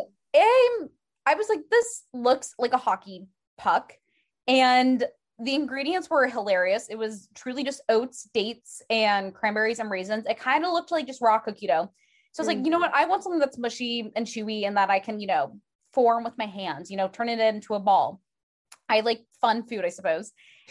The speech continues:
Speaker 1: And I must
Speaker 2: It,
Speaker 1: say,
Speaker 2: it sounds kinda like Play-Doh, I will say.
Speaker 1: it was like Play-Doh. It had the consistency of Play-Doh. Let me tell you, it was so good. I, it was honestly exactly what I wanted for dessert, and it was incredible. And it was one of those things where I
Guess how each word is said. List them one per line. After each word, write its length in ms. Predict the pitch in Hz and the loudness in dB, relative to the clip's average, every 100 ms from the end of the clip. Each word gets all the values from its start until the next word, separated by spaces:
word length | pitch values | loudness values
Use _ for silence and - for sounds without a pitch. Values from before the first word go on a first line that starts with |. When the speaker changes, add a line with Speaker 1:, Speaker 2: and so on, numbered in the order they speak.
| - | 2
Speaker 1:
And 340 | 277 285 285 277 | 4 6 4 4
I 120 | 277 | 4
must 200 | 285 349 | 4 4
Speaker 2:
It, 40 | |
Speaker 1:
say, 160 | 381 269 | 6 6
Speaker 2:
it 40 | |
sounds 220 | 220 427 480 | 6 4 4
kinda 180 | 466 440 | 4 4
like 220 | 330 - | 4 2
Play-Doh, 360 | 233 226 196 175 | 2 4 4 4
I 100 | 180 | 4
will 140 | 190 | 2
say. 280 | 190 170 - - | 0 -4 -4 -2
Speaker 1:
it 140 | 339 370 | -2 2
was 160 | 440 427 | 2 4
like 220 | 494 480 | 0 0
Play-Doh. 360 | - 392 226 | -2 2 4
It 100 | 175 262 | 4 4
had 140 | 311 | 2
the 40 | 349 | -2
consistency 540 | 403 339 320 302 311 | -12 -12 -12 -10 -8
of 80 | 285 | -2
Play-Doh. 300 | 311 277 190 | 2 4 4
Let 160 | 196 269 | 4 0
me 80 | |
tell 200 | 381 415 381 | 2 0 0
you, 260 | 196 - _ - | -4 -6 _ 0
it 300 | 247 359 - _ | 2 2 -4 _
was 160 | 294 349 | -6 -2
so 200 | 349 285 | 2 4
good. 380 | 262 226 123 - _ | 4 2 2 -4 _
I, 400 | 226 247 254 269 - | 2 4 4 2 2
it 180 | 262 262 | 2 2
was 100 | 277 | -4
honestly 460 | 240 262 294 339 | -2 -2 -2 -10
exactly 460 | 262 214 208 214 285 | -12 -4 -2 -2 -4
what 120 | 285 | -4
I 60 | 294 | -2
wanted 260 | 269 247 | -2 -4
for 100 | 262 302 | -6 -10
dessert, 360 | 247 214 220 - | -6 -4 -4 0
and 180 | 233 | 0
it 120 | 233 - | 0 -6
was 280 | 220 254 240 | -8 -8 -6
incredible. 720 | 277 285 - 415 214 185 - _ _ _ | -10 -6 -2 0 2 2 2 _ _ _
And 80 | 294 | 0
it 40 | 339 | 0
was 80 | |
one 120 | 339 370 | 0 2
of 40 | |
those 140 | 466 427 | 2 2
things 300 | 294 294 254 | 0 0 2
where 280 | 269 254 | 4 4
I 220 | 226 240 | 2 0